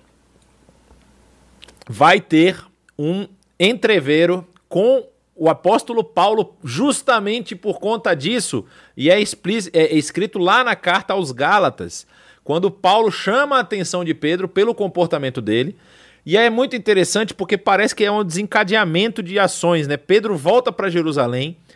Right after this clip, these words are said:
recebe essa reprimenda dos irmãos lá, e aí eu coloquei aqui a explicação de Pedro porque é exatamente a história que a gente acabou de ver. Pedro explica exatamente o que aconteceu,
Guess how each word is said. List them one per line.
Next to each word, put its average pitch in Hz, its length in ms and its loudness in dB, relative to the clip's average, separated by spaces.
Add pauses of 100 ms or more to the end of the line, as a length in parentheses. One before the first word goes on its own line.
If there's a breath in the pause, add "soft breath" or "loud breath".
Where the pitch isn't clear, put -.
(220 soft breath)
recebe 208 580 2
essa 196 180 0
reprimenda 175 640 0
dos 139 220 -4
irmãos 139 420 0
lá, 127 300 0 (340 loud breath)
e 151 80 -2
aí 180 100 4
eu 247 100 6
coloquei 202 360 2
aqui 175 120 -4
a 175 40 2
explicação 160 480 -2
de 143 80 -4
Pedro 208 280 -2
porque 214 240 -6
é 226 40 2
exatamente 226 480 0
a 208 40 0
história 214 300 -4
que 220 100 -4
a 196 60 -2
gente 185 160 -6
acabou 190 280 0
de 220 100 -4
ver. 143 280 0 (280 soft breath)
Pedro 202 240 2
explica - 500 -2
exatamente 214 600 0
o - 20 -12
que 202 60 -4
aconteceu, 175 680 -4